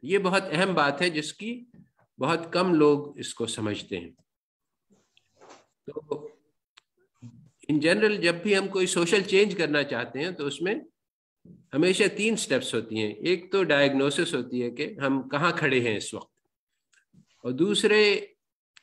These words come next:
एक, अ, इसको, इसको पॉजिटिव कहते हैं, और एक नॉर्मेटिव होती है, एक आइडियल सिस्टम होता है कि हम कहाँ जाना चाहते हैं,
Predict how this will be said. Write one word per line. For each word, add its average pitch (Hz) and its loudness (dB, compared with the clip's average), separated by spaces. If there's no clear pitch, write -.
एक, 175 2
अ, 131 -6
इसको, 160 0
इसको 151 0
पॉजिटिव 143 0
कहते 107 -6
हैं, 123 -2
और 139 -4
एक 143 -2
नॉर्मेटिव 180 4
होती 180 2
है, 165 2
एक 135 -10
आइडियल 151 4
सिस्टम 175 -4
होता 139 -4
है 131 -2
कि 147 -10
हम 151 2
कहाँ 170 2
जाना 165 4
चाहते 143 -2
हैं, 127 -8